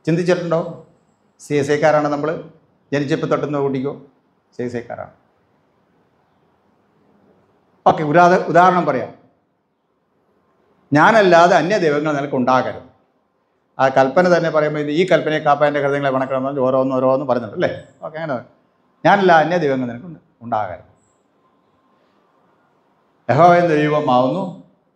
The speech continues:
ദൈവം" അല്ലേ? ആ ദൈവം അല്ലാതെ വേറൊരു ദൈവം ഉണ്ടാകരുത്. ദൈവം ഏകനാണ്, അത്ര നിങ്ങളെ കാരണം പറയാം.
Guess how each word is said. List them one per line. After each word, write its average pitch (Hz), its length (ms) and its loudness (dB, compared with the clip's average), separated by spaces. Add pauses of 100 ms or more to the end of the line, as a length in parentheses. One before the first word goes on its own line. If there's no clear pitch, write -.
(220)
ദൈവം" 135 420 0
അല്ലേ? 170 300 -2 (300)
ആ 123 60 -6
ദൈവം 139 220 -4
അല്ലാതെ 135 240 -4
വേറൊരു 131 260 -4
ദൈവം 127 220 -10
ഉണ്ടാകരുത്. - 280 -16
ദൈവം 120 360 -12
ഏകനാണ്, 120 420 -6
അത്ര 131 160 -16
നിങ്ങളെ 113 220 -10
കാരണം 110 280 -6
പറയാം. 107 300 -10